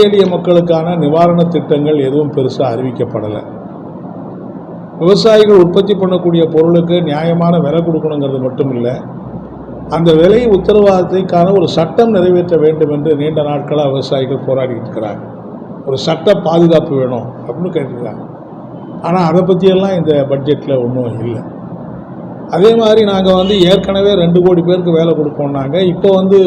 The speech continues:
வேலை, அதிகமான பேருக்கு வேலை கொடுப்போம்னாங்க. வேலை கொடுப்பதற்கான திட்டங்களை அறிவதற்கு பதிலா வேலைக்கான பயிற்சி கொடுப்போம், அதுக்கு இன்டர்ன்ஷிப் கொடுப்போம்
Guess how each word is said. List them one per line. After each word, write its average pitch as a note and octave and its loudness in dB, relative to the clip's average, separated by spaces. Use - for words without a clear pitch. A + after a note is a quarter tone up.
வேலை, D#3+ 2
அதிகமான E3+ 2
பேருக்கு C#3+ 0
வேலை D3+ 2
கொடுப்போம்னாங்க. A#2+ -4
வேலை A3+ 6
கொடுப்பதற்கான G#3 4
திட்டங்களை F3 2
அறிவதற்கு D#3 2
பதிலா C3 4
வேலைக்கான A3 2
பயிற்சி B3 2
கொடுப்போம், E3+ 2
அதுக்கு G#3 4
இன்டர்ன்ஷிப் A#3+ 2
கொடுப்போம் E3 0